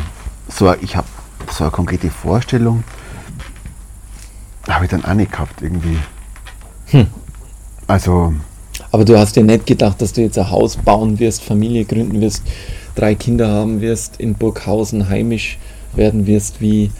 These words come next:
Speaker 2: äh, der Watz am Berg. <laughs> Oder wieder Wacker an der Wackerburg. Das hast du auch nicht gedacht.
Speaker 1: Natürlich nicht. Ich mein,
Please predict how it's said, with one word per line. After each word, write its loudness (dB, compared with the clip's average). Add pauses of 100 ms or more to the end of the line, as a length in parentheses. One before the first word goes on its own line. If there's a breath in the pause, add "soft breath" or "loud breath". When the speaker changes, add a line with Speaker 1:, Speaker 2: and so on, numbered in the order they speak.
(440 loud breath)
Speaker 2:
äh, -2 (100)
der -2
Watz -4
am 0
Berg. 0 (840 loud breath)
<laughs> -16
Oder 10 (320 loud breath)
wieder 6
Wacker 4
an 0
der 2
Wackerburg. 4 (1200)
Das -6
hast 4
du 4
auch 4
nicht 2
gedacht. -2 (220)
Speaker 1:
Natürlich 6
nicht. 0 (120)
Ich -8
mein, -4